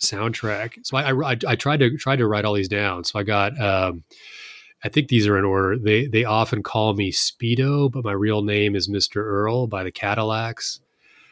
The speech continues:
Uh, I, I, I wrote down Still Rolling Stone. I'm not sure what that was a reference to.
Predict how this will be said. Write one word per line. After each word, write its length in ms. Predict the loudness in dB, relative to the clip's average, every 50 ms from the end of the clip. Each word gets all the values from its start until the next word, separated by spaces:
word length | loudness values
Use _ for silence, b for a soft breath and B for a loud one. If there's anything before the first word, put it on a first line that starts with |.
| b b b _
Uh, 760 | -4 -2 0 0 0 0 0 0 -2 -2 -2 -4 -4 -6 -8 -10 -14 _ _ _ _ _ _ _ _ _ _ _ _ _ -18 -8 -6
I, 240 | -6 -6 -6 -8 -4 0
I, 140 | 0 4
I 80 | 6 6
wrote 200 | 6 6 6 6
down 180 | 6 6 6 4
Still 400 | 2 0 2 4 6 6 8 8
Rolling 340 | 6 6 6 4 2 2
Stone. 360 | 0 -2 0 0 0 2 2 0
I'm 100 | -2 -2
not 120 | -4 -4
sure 120 | -4 -4 -2
what 80 | -2
that 100 | -2 -4
was 120 | -4 -6 -6
a 40 | -4
reference 340 | -4 -4 -4 -4 -6 -6
to. 220 | -6 -6 -8 -8